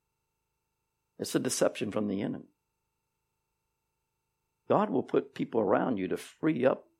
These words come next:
your leadership so that they can stay before God and bring forth that fresh manna.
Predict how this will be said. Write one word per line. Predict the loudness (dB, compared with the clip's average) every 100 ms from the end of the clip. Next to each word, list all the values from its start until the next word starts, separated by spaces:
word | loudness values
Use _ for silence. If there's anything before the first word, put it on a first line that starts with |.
| _ -6
your | -2 -2 -4 _ _ -4
leadership | -2 -2 -4 -6 -8 _ _ _ _ _ _ _ _ _ _ _ _ -4
so |
that | 2
they | 4
can | 2 0
stay | -2 -2
before | -2 -6 -4
God | -2 -4 -8 -18 _ _ _ _ _ _ _ _ _ _ _ _ _ -6
and | -4 0
bring | 0 0
forth | -2 -2 0
that | -2 -4
fresh | -2 -2 -2 -4
manna. | -6 -4 -6